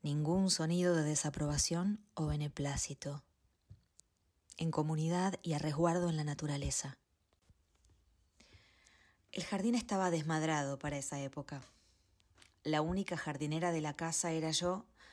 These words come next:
y en ese momento estaba sumida en un trance caótico de experimentaciones con el cuerpo y la escena y el desarrollo de Granate, un espacio de trabajo con otras personas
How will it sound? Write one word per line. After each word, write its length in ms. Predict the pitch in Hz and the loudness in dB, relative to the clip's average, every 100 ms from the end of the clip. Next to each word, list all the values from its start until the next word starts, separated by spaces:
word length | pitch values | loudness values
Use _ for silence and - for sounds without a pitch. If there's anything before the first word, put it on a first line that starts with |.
| - - - - | -20 -20 -20 -18
y 120 | - 175 | -4 0
en 80 | |
ese 160 | 202 226 | 2 2
momento 360 | 202 196 196 202 | 0 0 -2 -4
estaba 300 | - 180 180 | 0 2 2
sumida 380 | 180 170 185 | 0 -2 -2
en 100 | 185 | -2
un 80 | 165 | -2
trance 380 | 160 180 170 175 | -2 -2 -2 -2
caótico 540 | 165 160 170 175 175 | -2 -2 -2 -4 -2
de 80 | 160 | -2
experimentaciones 1040 | 151 - - 147 147 147 151 147 165 165 165 | -2 -4 -4 -8 -6 -6 -4 -4 -2 -4 -4
con 160 | 143 | -8
el 100 | 139 | -6
cuerpo 360 | - 165 160 160 | 0 0 0 0
y 40 | |
la 100 | 151 | 0
escena 540 | 151 - 165 170 175 - - - - - - - | -2 -2 0 0 0 -6 -20 -20 -20 -20 -20 -4
y 80 | 170 | 2
el 60 | 180 | 4
desarrollo 460 | 185 202 214 220 | 4 2 2 0
de 80 | 196 | 2
Granate, 540 | 180 170 160 156 143 - _ _ _ _ _ _ _ _ - | 2 2 -2 -6 -10 -12 _ _ _ _ _ _ _ _ -4
un 120 | 202 | 0
espacio 400 | 208 - 202 214 | 0 -2 -2 0
de 100 | 190 | 0
trabajo 400 | 180 165 180 202 | 0 0 0 -2
con 140 | 175 170 | -4 -4
otras 240 | 175 170 | -4 -6
personas 680 | - 170 - 185 190 208 | -4 0 0 -2 -4 -4